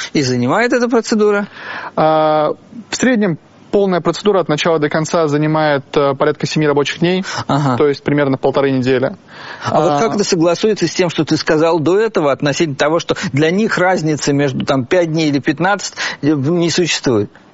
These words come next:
Speaker 2: Вот, это, м, такой момент, то, что в Индонезии, э, часто на данный момент, э, встречаются проблемы с, э, онлайн-ресурсами,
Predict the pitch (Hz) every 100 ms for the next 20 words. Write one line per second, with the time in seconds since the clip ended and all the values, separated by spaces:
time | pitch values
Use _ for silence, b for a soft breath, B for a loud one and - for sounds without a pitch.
0 | - - - 160 196 139 - 180 170 185
1 | 185 180 170 165 156 147 - 160 143 139
2 | 135 156 190 180 214 226 - 170 - -
3 | 165 160 147 135 B B B B B -
4 | _ _ _ - - - - 156 160 208
5 | 247 190 165 135 127 151 143 139 131 -
6 | - - - - - 202 - 160 156 160
7 | 147 151 196 185 - 143 131 - 139 -
8 | 165 156 - - 143 139 135 - 151 156
9 | 151 127 - - 135 131 147 147 143 139
10 | 147 240 - 160 135